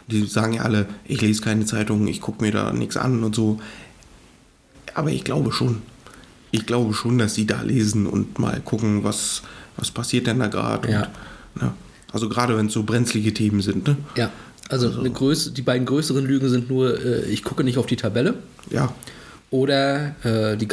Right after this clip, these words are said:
Speaker 2: allergrößte Lüge im Fußball, äh, der Trainer steht nicht zur Diskussion.
Speaker 1: Äh, ja.
Speaker 2: Ja.
Speaker 1: Ja.
Speaker 2: <laughs> Wenn das gesagt wird, äh, kannst du schon mal nach Wohnung suchen,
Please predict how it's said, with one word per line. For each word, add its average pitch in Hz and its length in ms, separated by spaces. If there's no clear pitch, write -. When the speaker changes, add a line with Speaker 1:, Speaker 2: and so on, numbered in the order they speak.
Speaker 2:
allergrößte 131 420
Lüge 123 220
im 113 220
Fußball, 113 600
äh, 110 240
der 113 140
Trainer 117 240
steht 113 180
nicht 107 120
zur - 60
Diskussion. 98 380
Speaker 1:
Äh, 131 260
ja. 127 180
Speaker 2:
Ja. - 120
Speaker 1:
Ja. - 140
Speaker 2:
<laughs> - 1500
Wenn 127 120
das 170 180
gesagt 131 400
wird, 135 280
äh, 117 320
kannst 127 220
du 127 40
schon 120 180
mal 117 120
nach 113 160
Wohnung 110 260
suchen, - 320